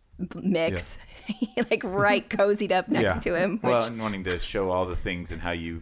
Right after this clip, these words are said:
Speaker 2: build the bowl and all the, all the stuff. So
Speaker 1: Personal space
Speaker 2: it's more
Speaker 1: is not our children's forte.
Speaker 2: No, social distancing does not work in the Williams household. My children are in our bubble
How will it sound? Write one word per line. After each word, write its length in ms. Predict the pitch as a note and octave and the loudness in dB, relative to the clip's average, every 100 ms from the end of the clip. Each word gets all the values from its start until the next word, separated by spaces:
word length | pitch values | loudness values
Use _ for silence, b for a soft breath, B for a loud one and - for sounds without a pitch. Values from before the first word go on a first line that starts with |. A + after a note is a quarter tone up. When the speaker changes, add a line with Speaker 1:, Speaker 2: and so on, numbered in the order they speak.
| - - | -10 -4
Speaker 2:
build 200 | F2+ E2+ | -4 -4
the 80 | |
bowl 380 | D#2 F2 E2 E2 | -6 -4 -2 -4
and 180 | D#2 D2+ | -6 -10
all 200 | D2+ E2+ | -8 -8
the, 440 | E2 D2+ D#2+ E2 - | -8 -10 -10 -12 -4
all 140 | G#2 G#2+ | -2 0
the 100 | - | 0
stuff. 300 | - D2 - | -2 0 0
So 360 | - G2 E2+ - - - - | 0 -2 -2 -8 -14 -16 -2
Speaker 1:
Personal 420 | - B3+ - A3+ | 2 2 0 -2
space 340 | - - F3+ | -2 0 2
Speaker 2:
it's 80 | G3+ | 2
more 180 | G3+ G3+ | 0 0
Speaker 1:
is 140 | F#3+ G3 | -2 0
not 340 | F3+ D3+ D#3 - | 0 2 0 0
our 160 | F3 | -2
children's 440 | - D#3 D#3 D3+ - | 0 -4 -2 -6 -4
forte. 460 | F#3+ - - F3 - | -6 -4 -6 -6 -6
Speaker 2:
No, 520 | A2 G#2+ F#2+ E2 D#2 - | -2 0 0 -4 -8 -2
social 380 | - B2 B2+ | 2 4 2
distancing 500 | G#2+ G2+ G#2 F#2+ F#2+ | 2 0 0 -2 -4
does 140 | F2+ F#2 | -2 -4
not 180 | F2+ E2+ | -4 -4
work 200 | E2+ - | -4 -4
in 60 | |
the 60 | E2+ | -6
Williams 300 | F2+ E2+ E2 | -6 -2 0
household. 440 | F2 E2 F2+ E2+ | 0 -2 -6 -8
My 120 | F2 | -10
children 560 | F2 F#2 E2+ E2+ E2 - | -8 -8 -6 -8 -10 -12
are 380 | E2+ E2 D#2+ - | -8 -8 -8 -12
in 200 | - G2 | -10 -6
our 140 | F2+ F2+ | -4 -2
bubble 420 | F2 E2 E2 | -2 -4 -6